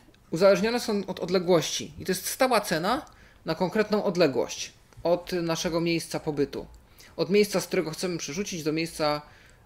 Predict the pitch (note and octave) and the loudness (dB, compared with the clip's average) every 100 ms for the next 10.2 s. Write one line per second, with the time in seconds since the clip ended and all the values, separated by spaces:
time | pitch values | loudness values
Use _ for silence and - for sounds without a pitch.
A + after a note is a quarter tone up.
0 | - - F3+ - C3+ A#2+ - - F2+ - | -20 0 0 2 -2 -4 -8 -12 -10 -10
1 | B2 A2+ - - - - - - - - | -12 -14 -16 -18 -18 -20 -20 -20 -20 -20
2 | - - - - - - - G3+ A#3 A3+ | -20 -20 -20 -20 -20 -20 -8 -2 2 4
3 | A3 G#3+ G3 G3+ G3+ G#3+ F#3+ G3 F#3+ D#3 | 4 2 4 4 4 2 0 -2 -2 2
4 | E3 D3 D3 E3 - - E3+ D#3+ D3 D3+ | 4 4 2 -2 -8 -6 -2 0 2 0
5 | E3+ D3+ E3 F3+ F3+ E3 D3+ D#3+ C#3+ D3+ | 0 0 -2 -2 -2 -2 0 -2 0 2
6 | C#3+ C3+ F#3 - - - - - - - | 2 0 -4 -8 -16 -20 -20 -20 -18 2
7 | G#3+ A#3 - F#3 D3+ C3 - - - - | 4 4 2 -2 -2 -4 -12 -20 -20 -20
8 | - - - A#3 F#3+ C#3 B2 - - - | -20 -10 4 6 6 4 0 -6 -18 -20
9 | - D#3 F#3+ A3 A#3 A3 - D3 D3 C3 | -8 2 2 4 4 4 2 0 0 2
10 | D3+ A3+ | 2 0